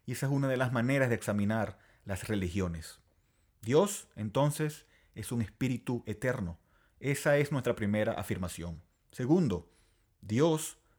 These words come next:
es el creador de los cielos y de la tierra. Ya dijimos algo de su esencia, de su naturaleza, pero ahora vamos a ver algo que Él ha hecho. Cuando vemos a nuestro alrededor, cuando vemos el cielo,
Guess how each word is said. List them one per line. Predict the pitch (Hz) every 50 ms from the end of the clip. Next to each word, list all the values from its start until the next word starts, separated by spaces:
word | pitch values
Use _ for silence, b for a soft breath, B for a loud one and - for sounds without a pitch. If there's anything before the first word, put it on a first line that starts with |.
| _ _
es | - 120 113 -
el | 135 117
creador | - 123 110 107 98 98 107 110 107 107
de | 110 110
los | 101 95 -
cielos | - 110 104 101 98 98 101 95 - - -
y | 92
de | 95 92
la | 87 87 82
tierra. | - 90 85 85 85 85 82 82 - _ _ _ _ _ _ _ _ _ _ _
Ya | 110 156
dijimos | 180 202 190 185 202 202 185 180 156
algo | 165 147 139 135 143 147
de | 139 123
su | 123 - - 110 104
esencia, | 101 98 - - 135 123 123 113 98 - - 98 87 85 - b b b b b b
de | - 107
su | - - 113
naturaleza, | 110 104 95 107 101 101 98 101 117 117 - - 95 87 - b b b b b b b b b
pero | - 117 123
ahora | 147 180 208
vamos | 202 196 185 185 165 156
a | 143
ver | 131 135 135 131
algo | 131 127 127 117 120 117
que | - - 110 107
Él | 107 101
ha | 98 92
hecho. | 90 87 - - - 85 85 - _ _ _ _ _ _ _ _ _ _ _ _
Cuando | - - 107 107 107
vemos | 110 135 151 185 196 -
a | 208 170
nuestro | 139 127 - - 123
alrededor, | 110 - 113 107 101 101 104 117 113 107 92
cuando | - 98 98 95
vemos | 98 113 131 151 156 160
el | 156 117
cielo, | - - - 131 127 110 95 87 87 -